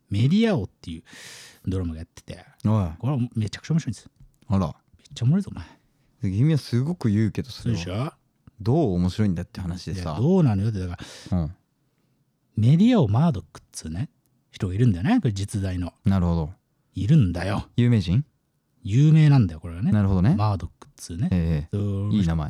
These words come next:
Speaker 1: まあ、要は二十世紀のさ、
Speaker 2: うん。うん。
Speaker 1: やっぱ最大のメディア王。
Speaker 2: ほう。
Speaker 1: ね、新聞かなんかかな、確かね。
Speaker 2: そう、そういうの聞きたかった。メディア王って何？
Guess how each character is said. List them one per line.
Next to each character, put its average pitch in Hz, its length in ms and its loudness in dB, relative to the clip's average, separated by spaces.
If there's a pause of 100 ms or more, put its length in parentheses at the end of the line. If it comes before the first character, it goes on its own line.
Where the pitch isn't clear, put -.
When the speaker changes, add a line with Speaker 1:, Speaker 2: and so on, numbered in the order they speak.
Speaker 1:
ま 110 80 -6
あ、 101 40 -4
要 131 160 0
は 85 100 -6
二 95 160 -4
十 165 140 2
世 151 240 0
紀 85 100 -6
の 78 60 -10
さ、 - 160 -20 (160)
Speaker 2:
う 90 40 0
ん。 90 40 4
う - 20 4
ん。 78 60 4
Speaker 1:
や 71 60 -2 (440)
っ - 40 -8
ぱ 107 60 -10
最 143 320 0
大 139 200 4
の 113 80 4
メ 98 160 0
デ 98 80 -4
ィ 90 100 -6
ア - 40 -12
王。 - 60 -16 (600)
Speaker 2:
ほ 82 320 -6
う。 127 60 -2
Speaker 1:
ね、 120 80 0
新 214 320 4
聞 226 180 6
か 208 80 0
な 202 80 4
ん 170 60 2
か - 80 -10
か 82 100 -12
な、 208 180 0
確 - 220 -8
か 101 60 -8
ね。 180 100 0
Speaker 2:
そ 120 80 0
う、 107 40 0
そ 185 220 0
う 214 40 2
い - 20 2
う - 0 -
の 127 80 2
聞 - 40 -2
き - 100 -10
た 107 80 -2
か - 20 0
っ - 40 -2
た。 87 100 -4
メ 123 180 4
デ 202 80 2
ィ 262 140 4
ア 208 80 2
王 104 140 2
っ - 40 -4
て - 140 -6
何？ 90 340 0